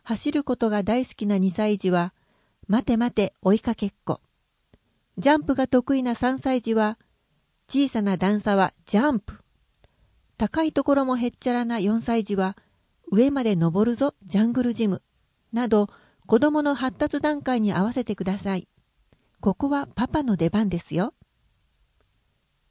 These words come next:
最近は安心してのびのびと子供が遊べる環境が少なくなっています。しかし気になるのは、家にいても外にいてもスマホばかり見ている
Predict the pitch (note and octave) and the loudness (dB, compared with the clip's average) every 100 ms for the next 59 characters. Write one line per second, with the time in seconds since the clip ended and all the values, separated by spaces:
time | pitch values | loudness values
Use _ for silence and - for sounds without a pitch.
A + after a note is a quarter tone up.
0 | _ _ _ _ - D#4 D4+ D4 C#4+ C#4 | _ _ _ _ -2 0 0 -4 -2 -2
1 | - - - A3+ C#4+ C#4 C#4+ C#4 - B3 | -4 -14 -2 2 2 0 -4 -6 -2 0
2 | A3+ C4 D#4 D4 C4 A3+ G#3+ G3+ A#3+ A#3 | 2 0 0 0 -2 -2 0 2 2 2
3 | G#3+ G3+ A#3 B3+ B3 A#3+ A#3+ A#3 A#3+ A3+ | 0 0 0 0 0 -2 -4 -2 0 0
4 | A3+ - - B3 C#4 G#3+ G#3 - F#3+ F3 | -2 -6 -6 -4 -2 0 0 0 -2 0
5 | E3 - - - _ _ _ _ _ _ | -2 -6 -18 -20 _ _ _ _ _ _
6 | _ _ _ - - - C#4 - G#3+ - | _ _ _ -16 -14 -4 -4 -4 -8 -4
7 | G#3 C4 C4 A#3+ G#3 F#3+ F#3+ - _ _ | -4 -2 -2 0 2 2 2 -2 _ _
8 | _ _ - G3 D4 C4+ A3 A3 B3 A3 | _ _ 0 2 2 2 -2 0 0 2
9 | G#3+ - - A#3 B3 A3 F#3 E3+ G3 F3+ | 0 -4 -4 -2 0 0 0 0 0 2
10 | F3+ - _ _ - F3+ G3 B3 C#4 C#4+ | 0 -2 _ _ -8 0 0 2 0 -2
11 | C#4+ C4+ A#3+ A3+ G#3+ A3 G#3+ G#3 | -2 -2 -2 -4 -2 0 0 0